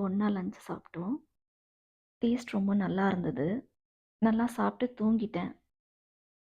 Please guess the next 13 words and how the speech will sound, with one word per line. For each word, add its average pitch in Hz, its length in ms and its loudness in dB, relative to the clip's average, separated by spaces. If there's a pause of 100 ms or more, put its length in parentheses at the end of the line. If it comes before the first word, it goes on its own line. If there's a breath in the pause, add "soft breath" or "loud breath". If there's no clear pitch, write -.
(380)
தூங்கி 254 300 8
எந்திரிச்சதும் 190 680 0
இந்த 202 180 -2
சாரீக்கு 196 520 -4
எல்லாம் 185 260 -4
ஃபால்ஸ் 190 340 -4
தைக்க 175 280 -4
வேண்டி 190 240 0
இருந்தது. 160 440 -6 (720)
எல்லாமே 240 360 4
தைச்சு 214 300 -2
கம்ப்ளீட் 196 420 -4
பண்ணிட்டேன். 180 500 -6